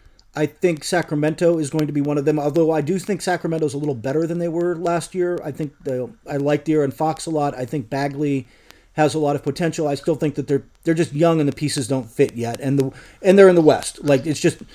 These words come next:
<laughs> they're, they're in a conference where, like, you're,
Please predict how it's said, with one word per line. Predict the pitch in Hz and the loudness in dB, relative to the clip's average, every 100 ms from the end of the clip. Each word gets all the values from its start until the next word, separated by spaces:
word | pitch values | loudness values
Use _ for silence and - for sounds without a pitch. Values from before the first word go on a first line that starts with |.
| - | -20
<laughs> | - - - | -20 -18 -2
they're, | 147 214 | 4 4
they're | 175 208 | 10 10
in | 190 180 | 12 8
a | 147 | 6
conference | - 175 165 - 147 131 | 4 2 2 2 -2 -2
where, | 143 139 120 107 - _ _ | -2 -2 -4 -10 -20 _ _
like, | 139 110 - - | -10 -10 -16 -6
you're, | 160 143 | -2 -2